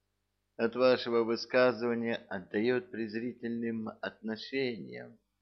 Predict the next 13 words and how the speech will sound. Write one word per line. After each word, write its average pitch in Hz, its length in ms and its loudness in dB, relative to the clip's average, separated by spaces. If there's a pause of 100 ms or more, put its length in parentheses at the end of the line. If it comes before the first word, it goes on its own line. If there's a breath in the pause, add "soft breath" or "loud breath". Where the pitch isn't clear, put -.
(200)
к - 100 -4
интеллектуальным 95 1080 2
возможностям 107 920 -2
женщин", 127 720 -4 (640)
сказала 69 640 -2
она. 78 360 -6 (1400)
Джордж 85 460 4 (100)
Эллиот 104 880 4
тоже 98 400 6
была 110 300 2
домохозяйкой 73 800 -4
средних 87 480 -4
лет. 104 280 -2